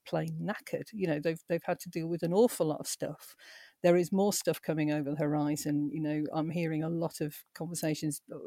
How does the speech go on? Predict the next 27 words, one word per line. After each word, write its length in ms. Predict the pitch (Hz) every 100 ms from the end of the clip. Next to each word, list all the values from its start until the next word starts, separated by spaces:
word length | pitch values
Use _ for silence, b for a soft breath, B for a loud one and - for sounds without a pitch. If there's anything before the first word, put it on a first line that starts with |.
| -
already 340 | - 185 165 160
out 140 | 160
and 80 | 175
about 260 | 160 160 151
talking 320 | 170 151 160
to 120 | -
members. 360 | 156 151 156 147
The 80 | 156
consistent 680 | - 170 - 175 - 160 147
themes 440 | - 151 156 -
are 260 | 151 151 147 - _ -
cost 240 | - -
of 60 | 156
living 240 | 143 147
crisis 580 | 143 151 147 - 151 -
and 200 | - 175 -
all 240 | 180 175
the 100 | 165
impacts 400 | 156 151 143 -
that 120 | - -
has 180 | 156 -
on 140 | 151
the 60 | 156
sector, 440 | - 160 - 156 b b b b -
um, 380 | 190 170 170 170 -
and 160 | 175
recruitment. 520 | 156 - 170 165 185